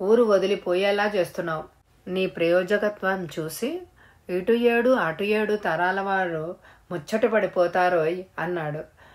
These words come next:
అప్పుడే ఆ విషయం కదిలినట్టు, "నేను చేయగల సహాయం చేయకుండా ఎలా ఉంటానండి?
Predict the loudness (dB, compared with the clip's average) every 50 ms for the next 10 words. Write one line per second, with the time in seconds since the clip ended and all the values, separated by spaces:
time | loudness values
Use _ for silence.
0 | -20 _ -6 -4 -4 -4 -2 0 0 2 2 2 2 2 0 0 -4 -4 -4 -4
1 | -4 -2 -2 -2 0 0 0 -2 -2 -2 -4 -4 -4 -6 -6 -6 -6 -8 -10 -16
2 | _ _ _ _ _ _ _ _ -4 -4 -2 -2 -2 -4 -4 -2 -2 0 0 2
3 | 2 2 0 0 -2 -2 -4 -6 -4 -2 -2 -2 -2 -4 -6 -6 -4 -2 -2 -2
4 | -2 -2 -4 -6 -4 -2 -4 -2 -2 -2 -2 -2 0 -2 -2 -4 -4 -4 -2 -2
5 | -2 -2 -2 -6 -6 -6 -6 -6 -6 -8 -10